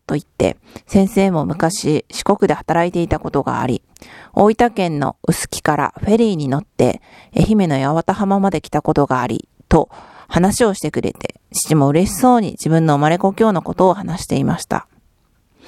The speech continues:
神様は良き緩和ケアの病院に父を導いてくださり、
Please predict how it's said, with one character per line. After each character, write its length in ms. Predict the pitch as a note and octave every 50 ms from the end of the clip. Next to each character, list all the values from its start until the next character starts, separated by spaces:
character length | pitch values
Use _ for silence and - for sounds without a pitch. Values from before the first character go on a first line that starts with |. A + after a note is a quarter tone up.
| - - - - - - - _ _ _ _ _ _ _ _ _ -
神 180 | A#3 A#3+ C4
様 220 | A#3+ - A#3 G#3 F#3
は 140 | E3+ D#3
良 120 | D#3 E3 F3+
き 300 | - - - D3 F3+ -
緩 280 | - - G3 F#3+ G3
和 100 | F#3+ F#3
ケ 160 | F#3 - G3+ G#3+
ア 80 | G#3
の 120 | F#3 D#3+ D#3+
病 220 | D#3+ D#3+ E3 D#3
院 60 | D3
に 100 | C#3+ -
父 260 | - - - - F3
を 60 | D#3+ D#3
導 360 | D#3 D#3 - - - G3 G3+
い 40 | G3
て 100 | E3+ D3+
く 120 | - -
だ 100 | - -
さ 160 | - - -
り、 220 | - - - -